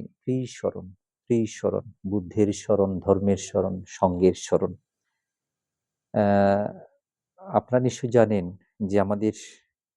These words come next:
আমরা যত মন্ত্র বলি না কেন, অত্যন্ত গুরুত্বপূর্ণ কিন্তু মন্ত্র হচ্ছে বৌদ্ধদের জন্য ত্রিস্মরণ।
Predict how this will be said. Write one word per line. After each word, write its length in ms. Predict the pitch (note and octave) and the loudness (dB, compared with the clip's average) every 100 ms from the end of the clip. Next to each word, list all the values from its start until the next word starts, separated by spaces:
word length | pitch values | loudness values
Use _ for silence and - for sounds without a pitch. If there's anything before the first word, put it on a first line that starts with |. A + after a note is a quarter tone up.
| _ _ _ | _ _ _
আমরা 140 | G2 G#2 | -4 -2
যত 220 | G#2+ A#2+ A#2 A#2 A#2+ | 0 2 4 2 -2
মন্ত্র 420 | - G#2 G2+ F#2 - G2 F#2+ - _ _ _ _ _ _ _ _ _ _ - | -6 -4 -4 -6 -4 -4 -4 -10 _ _ _ _ _ _ _ _ _ _ -8
বলি 240 | G2 G2+ | -6 -4
না 100 | G2+ | -6
কেন, 220 | G2+ F#2 E2+ - _ _ _ _ _ _ _ _ _ _ _ _ _ _ _ _ F#2+ | -8 -10 -10 -14 _ _ _ _ _ _ _ _ _ _ _ _ _ _ _ _ -10
অত্যন্ত 320 | G#2 C3 A#2 | -6 -2 0
গুরুত্বপূর্ণ 720 | G#2+ G#2 G#2+ - G#2+ A#2 A#2 A#2+ | 0 2 2 2 0 0 -2 -2
কিন্তু 300 | B2 A#2 B2 A2+ G2+ C3+ - - _ _ _ | -2 0 0 0 -2 -6 -14 -16 _ _ _
মন্ত্র 340 | A2+ G2 F#2+ G#2 | -2 -2 2 2
হচ্ছে 320 | F#2 G#2 - G2 | 2 -2 2 4
বৌদ্ধদের 440 | F#2+ F#2 G2 G2 | 4 4 2 0
জন্য 220 | F#2+ F#2+ F#2 | -4 -6 -8
ত্রিস্মরণ। 760 | - - A#2 A2 - - F#2 | -10 -4 -2 -2 -8 -6 -6